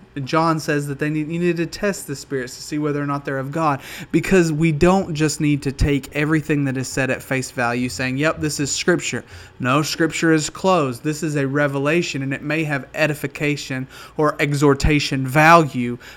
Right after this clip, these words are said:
but it does not put it on par with Scripture, because the vessel through which it's being communicated, the medium through which I'm receiving it is per-, imperfect. God communicates perfectly, but the medium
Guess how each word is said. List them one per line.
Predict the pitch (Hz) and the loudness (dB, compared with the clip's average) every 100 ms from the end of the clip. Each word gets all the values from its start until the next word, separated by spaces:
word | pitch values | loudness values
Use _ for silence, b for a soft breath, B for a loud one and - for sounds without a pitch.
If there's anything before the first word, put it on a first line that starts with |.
| B | B
but | 156 143 | 0 2
it | 147 143 | 0 2
does | 170 170 151 | 6 6 6
not | 151 143 | 2 4
put | - 151 135 | 4 4 2
it | 123 | 0
on | 131 127 | -2 -2
par | - 131 127 | 0 2 2
with | 123 120 | 2 -4
Scripture, | - 131 - 131 | -2 -4 -4 -6
because | 123 127 - - 160 135 127 - B B 139 | -4 -6 -6 0 2 2 -2 -8 B B 0
the | 135 | 0
vessel | 123 123 151 160 - 143 | 0 2 4 4 2 0
through | 135 139 | 2 2
which | 131 131 131 | 4 0 -2
it's | 127 | -4
being | 127 123 123 | -2 -2 -4
communicated, | 127 127 143 143 131 117 117 117 B B B | -6 0 2 2 0 -2 -2 -4 B B B
the | 135 | -2
medium | 127 135 165 180 175 143 123 127 | 0 2 6 6 6 6 4 0
through | - 139 | 2 2
which | 131 127 | 2 -2
I'm | 131 123 | -4 -4
receiving | 120 - 139 127 120 | -6 -2 -2 -2 -4
it | 117 - | -8 -8
is | 123 - | -10 -2
per-, | - - - | 0 0 -2
imperfect. | 156 147 139 - 135 - - - - B B | 0 0 0 -2 -2 -4 -12 -14 -20 B B
God | 143 135 135 | 2 2 2
communicates | 135 156 185 - 147 - | 0 4 4 4 2 0
perfectly, | - 151 - - 127 | 0 -2 -2 -8 -6
but | 123 - | -6 -4
the | |
medium | 123 135 147 139 131 117 113 | 0 4 4 4 2 0 -4